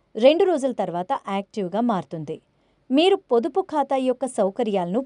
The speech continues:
పొందుతారు. ఉదాహరణకు, ఏటీఎం కార్డు, ఆన్‌లైన్ బ్యాంకింగ్ యూజర్ నేమ్ మరియు పాస్వర్డ్ కొన్ని రోజుల తర్వాత లభిస్తాయి. కొన్ని బ్యాంకులు ఖాతా తెరిచేటప్పుడు చెక్ బుక్లను జారీ చేస్తాయి,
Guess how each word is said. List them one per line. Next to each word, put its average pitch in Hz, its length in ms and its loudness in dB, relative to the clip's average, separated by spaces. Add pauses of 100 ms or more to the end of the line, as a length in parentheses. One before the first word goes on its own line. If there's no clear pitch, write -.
పొందుతారు. 185 460 -2 (480)
ఉదాహరణకు, 254 600 2 (160)
ఏటీఎం 202 380 -4
కార్డు, 147 320 -10 (400)
ఆన్‌లైన్ 294 500 4
బ్యాంకింగ్ 190 520 -2
యూజర్ 180 400 -2
నేమ్ 160 220 -8 (320)
మరియు 202 280 0 (100)
పాస్వర్డ్ 175 480 -4 (440)
కొన్ని 349 220 6
రోజుల 220 320 0
తర్వాత 165 400 -8
లభిస్తాయి. 190 560 -4 (500)
కొన్ని 370 220 6
బ్యాంకులు 294 400 0 (120)
ఖాతా 262 280 0
తెరిచేటప్పుడు 233 680 -2 (220)
చెక్ 247 260 0
బుక్లను 233 400 -2 (260)
జారీ 202 400 0
చేస్తాయి, 165 400 -10